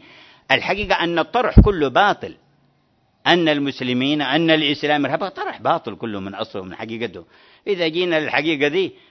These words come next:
ما عرف التاريخ إرهاب مثل، مثل تاريخهم هم، هؤلاء اللي يسموا نفسهم متقدمين اليوم. ها؟ ما هو ببعيد محاكم التفتيش التي قامت في الأندلس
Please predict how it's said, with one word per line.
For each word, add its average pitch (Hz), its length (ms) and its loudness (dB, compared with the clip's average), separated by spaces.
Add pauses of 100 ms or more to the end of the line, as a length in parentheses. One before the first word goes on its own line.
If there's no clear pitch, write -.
(100)
ما 170 200 -2
عرف 156 320 0
التاريخ 151 460 -2
إرهاب 131 280 -4
مثل، 120 400 -6
مثل 113 280 -6
تاريخهم 120 680 -6
هم، 151 160 -4
هؤلاء 120 120 -2
اللي 104 120 -4
يسموا 107 280 -8
نفسهم 104 320 -12
متقدمين 85 720 -14
اليوم. 82 200 -20 (600)
ها؟ - 100 -12 (1300)
ما 117 380 -2
هو 135 160 -4
ببعيد 151 760 -4
محاكم 131 480 -8
التفتيش 113 720 -10 (1900)
التي 120 420 -2
قامت 131 440 2
في 120 120 -6
الأندلس 117 720 -4